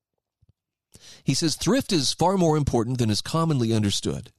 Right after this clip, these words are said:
And he says, "I'll be explaining why in a future dispatch." He does write about it, by the way. And if, if you haven't subscribed to freemansperspective dot com,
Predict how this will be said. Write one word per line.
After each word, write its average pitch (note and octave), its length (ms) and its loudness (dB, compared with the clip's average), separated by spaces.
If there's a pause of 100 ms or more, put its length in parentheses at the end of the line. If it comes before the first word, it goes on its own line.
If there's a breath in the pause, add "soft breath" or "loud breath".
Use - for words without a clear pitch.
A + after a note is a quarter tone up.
(1120)
And G#2+ 120 0
he A#2 40 2
says, A#2 180 -2
"I'll A#2+ 120 0
be C3 140 0
explaining A#2 460 0
why G#2+ 180 2
in A2+ 80 2
a G#2 60 0
future B2 280 0
dispatch." G#2 500 -2
He C#3+ 100 0
does D3 240 0
write A#2 200 2
about F#2+ 260 -2
it, F2 120 -4
by G2+ 160 0
the G2 80 -2
way. G#2 160 2
And F2+ 100 -4 (320 loud breath)
if, C3+ 220 -2
if B2+ 180 -2
you A#2+ 120 4
haven't F#3 400 -2
subscribed A2+ 600 -2 (380 soft breath)
to B2+ 140 2
freemansperspective B2 1400 0
dot G#2 260 -2
com, A2 340 0